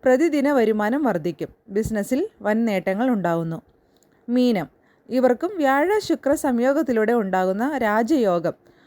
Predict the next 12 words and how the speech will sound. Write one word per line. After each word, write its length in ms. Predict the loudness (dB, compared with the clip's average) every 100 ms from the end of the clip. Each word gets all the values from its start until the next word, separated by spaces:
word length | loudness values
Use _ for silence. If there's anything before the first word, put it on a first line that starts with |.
| _
അനുഗ്രഹം 400 | -4 -2 0 0
ലഭിക്കുന്നു. 500 | 0 0 -2 -4 -6 -10 -18
സാമ്പത്തിക 580 | -4 -2 0 -2 -2 0
നേട്ടം, 440 | 0 0 -2 -2 -4 _ 0
തൊഴിൽ 240 | 2 2
പുരോഗതി, 600 | 2 2 2 2 0 -2 -6 -16 _ -4
മാനസിക 600 | 0 0 -2 -2 0 0 0
ആകുലതകൾ 600 | 2 2 2 0 0 0
നീങ്ങും. 460 | 0 0 0 -2 -2 -6 _ _ _ _ _ _ _
ഇതെല്ലാം 440 | 2 2 4 2 -2 -8 -6
ഇവരുടെ 480 | -2 -2 -2 -4 -6 -20 -20 -8
ഗുണങ്ങളാണ്. 640 | -2 0 2 2 0 -4